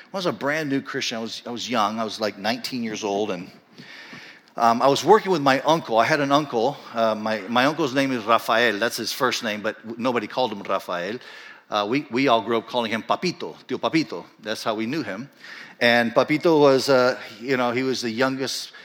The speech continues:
youngest of my, my mother's siblings, you know, and, and he's a, you know, he's, he's a good guy. He's a great guy. He, they grew up Catholic, you know, the whole family grew up cla-, Catholic,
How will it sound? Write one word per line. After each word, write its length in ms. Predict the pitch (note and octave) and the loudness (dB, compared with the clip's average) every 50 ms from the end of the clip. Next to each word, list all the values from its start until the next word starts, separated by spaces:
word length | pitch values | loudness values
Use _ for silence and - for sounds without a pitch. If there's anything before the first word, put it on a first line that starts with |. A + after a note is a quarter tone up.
| - - - - _ | -20 -20 -20 -16 _
youngest 560 | A2+ A#2+ B2 C3 C3 C3+ B2 A2+ - - - | 0 0 2 2 2 0 0 -2 -2 -4 -4
of 140 | B2+ A2+ G#2+ | -4 -2 0
my, 300 | A#2 A2+ G#2+ G#2 G#2+ G#2+ - A2 | 0 0 0 0 -2 -4 -8 -8
my 120 | G#2 A2 | -6 -4
mother's 400 | G#2+ A2+ A#2+ A#2 A#2 A2+ A2 G#2 | -2 0 0 0 0 0 -2 -2
siblings, 840 | - - - - - - F3+ F3+ D#3+ E3 E3+ E3 E3 E3+ D#3+ C#3+ D3+ | -4 -6 -6 -6 -4 0 0 0 2 0 -2 -2 -4 -6 -8 -8 -8
you 100 | D#3 D3 | -6 -4
know, 360 | C#3+ C#3+ C#3+ C#3+ C#3+ D3 C#3 | -2 0 0 0 0 0 0
and, 300 | A#2 G#2+ G2 F#2+ F#2+ - _ _ _ - - - - - - - - | -2 -2 -4 -6 -10 -14 _ _ _ -20 -20 -20 -20 -20 -20 -12 -10
and 120 | A#2+ A2 | -6 -2
he's 260 | A#2 C3 C3+ A#2+ - C#3 | 0 0 0 0 0 -2
a, 60 | B2 | 0
you 120 | C3 D#3 | 0 0
know, 120 | C#3+ A2 A2 | 0 2 2
he's, 280 | B2+ C3 A#2 - - - - - - | 0 0 -2 -4 -6 -10 -14 -14 -8
he's 120 | - E3 E3 | -6 -4 4
a 20 | |
good 180 | D3 G3 G3+ D3 | 4 4 6 8
guy. 260 | E3 C#3+ B2 - C#3+ | 8 8 8 8 6
He's 100 | C#3+ C3 | 4 2
a 40 | A#2+ | 4
great 200 | C#3+ E3 E3+ B2+ | 4 4 4 6
guy. 220 | A#2 G#2 G#2+ B2+ | 6 6 6 4
He, 280 | C#3 C3 B2 A2+ - - | 2 -2 -8 -12 -12 -2
they 160 | - C#3 C#3+ | 0 0 0
grew 220 | B2+ B2 D#3+ F3 | 2 4 4 4
up 80 | E3+ E3+ | 4 2
Catholic, 520 | - - D#3+ D3 C3+ - D#3 D#3 F#3 F#3+ - - - | 2 6 6 6 6 4 2 0 0 0 -2 -8 -8
you 100 | D3+ D3 | -4 0
know, 140 | C#3 C#3 D3 | 0 0 0
the 80 | C#3+ | 2
whole 140 | A#2+ C#3 D3 | 0 0 0
family 280 | - - D3 C#3 C#3+ C#3+ | 0 0 -2 -2 0 0
grew 100 | C3+ C#3+ | 0 0
up 100 | D3 - | 0 0
cla-, 240 | - C#3 B2+ A2 - - | 0 0 0 0 0 -2
Catholic, 420 | - C3 A#2+ A#2+ A2+ C3+ C#3+ D3 | 0 2 2 2 2 -2 -4 -4